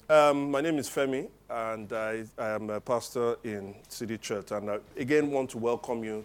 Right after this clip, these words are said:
to our Good Friday service, where we're really reflecting on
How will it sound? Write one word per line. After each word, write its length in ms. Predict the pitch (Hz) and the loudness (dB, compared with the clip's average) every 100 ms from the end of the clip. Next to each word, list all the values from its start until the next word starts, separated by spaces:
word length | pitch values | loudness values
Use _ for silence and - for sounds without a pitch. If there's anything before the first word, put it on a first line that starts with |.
| - | -12
to 420 | 123 120 110 120 | -6 -4 -4 -4
our 140 | 135 135 | -2 0
Good 180 | 196 | -2
Friday 280 | - 156 143 | -2 0 0
service, 300 | 139 135 131 | -2 -4 -2
where 140 | 151 175 | -2 0
we're 240 | 143 135 | 2 2
really 320 | 131 208 226 | 0 -2 -2
reflecting 880 | 202 127 - - 143 135 - 104 113 - - - - - - | -2 -4 -6 -4 -4 -4 -10 -10 -10 -16 -20 -20 -20 -20 -4
on 480 | 131 123 120 117 117 | 2 4 4 0 -4